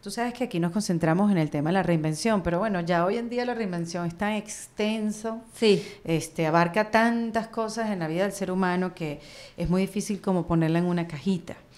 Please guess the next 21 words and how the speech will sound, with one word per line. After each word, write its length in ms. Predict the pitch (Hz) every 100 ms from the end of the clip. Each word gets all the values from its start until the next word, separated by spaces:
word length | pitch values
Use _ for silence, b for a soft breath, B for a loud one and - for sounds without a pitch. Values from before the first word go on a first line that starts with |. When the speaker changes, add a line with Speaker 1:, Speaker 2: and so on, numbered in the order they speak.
| B B B B -
Speaker 1:
Por 140 | 175 170
eso 320 | 165 202 196
tu 140 | 196
presencia 440 | 175 165 170 160 175
aquí, 520 | 190 190 185 - - - _
que 120 | 160
además 240 | 147 143 127
que 100 | 165
siempre 400 | 160 156 156 -
es 140 | - 139
una 220 | 156 160
maravilla 440 | 160 143 147 151
conversar 300 | - 214 175 175
Speaker 2:
Ay, 80 |
qué 60 | 208
lindo. 300 | 269 254 180
Speaker 1:
contigo, 60 | 165 B B B -
pero 200 | 220 214
¿cuáles 240 | 226 247
serían 360 | 247 269 262 262
entonces 720 | 240 180 156 - 156 156 -